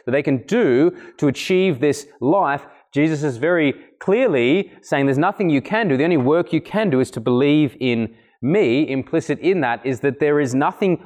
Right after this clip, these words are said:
within your life that is worthy of this. There's nothing within your life that is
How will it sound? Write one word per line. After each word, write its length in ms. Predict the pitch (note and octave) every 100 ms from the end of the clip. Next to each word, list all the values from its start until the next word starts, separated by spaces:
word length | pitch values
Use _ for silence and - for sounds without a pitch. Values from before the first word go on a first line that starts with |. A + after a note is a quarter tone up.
| -
within 520 | B2 D3 C3 F3 F3+
your 240 | D#3 D3
life 500 | C3 E3+ G#3 C#3 C#3+
that 100 | D3+
is 120 | C#3+ A2+
worthy 540 | G#2 C3 D3+ E3+ D#3
of 80 | C#3
this. 160 | D#3+ -
There's 180 | B2+
nothing 320 | B2 D#3 F#3 E3
within 200 | C#3 C#3+
your 140 | C3
life 260 | C3+ C#3 -
that 80 |
is 140 | B2+